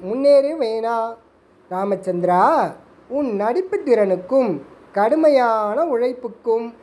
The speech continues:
நிச்சயம் உயர்ந்த நிலைக்கு வருவாய், வருந்தாதே" என்று ஆறுதல் கூறினார்.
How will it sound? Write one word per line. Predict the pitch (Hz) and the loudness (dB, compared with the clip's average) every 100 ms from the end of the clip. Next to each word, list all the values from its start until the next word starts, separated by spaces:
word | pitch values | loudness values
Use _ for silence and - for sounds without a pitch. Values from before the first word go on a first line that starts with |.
| _ _ | _ _
நிச்சயம் | 185 262 - 381 359 285 262 180 - | -8 -8 -4 0 2 4 2 -4 -10
உயர்ந்த | 180 269 320 339 311 | -2 2 2 2 0
நிலைக்கு | 220 202 190 349 | 0 -2 -4 -2
வருவாய், | 285 269 277 269 269 269 - _ _ 185 | 2 2 2 0 0 -4 -12 _ _ -4
வருந்தாதே" | 240 311 302 285 277 269 269 269 - - _ | -2 -2 0 2 2 2 2 0 -4 -18 _
என்று | 214 285 262 320 339 | -4 -2 -2 -2 0
ஆறுதல் | 262 277 277 240 294 - | 2 2 0 -2 -4 -6
கூறினார். | 311 294 285 277 269 - | -6 -2 0 0 0 -6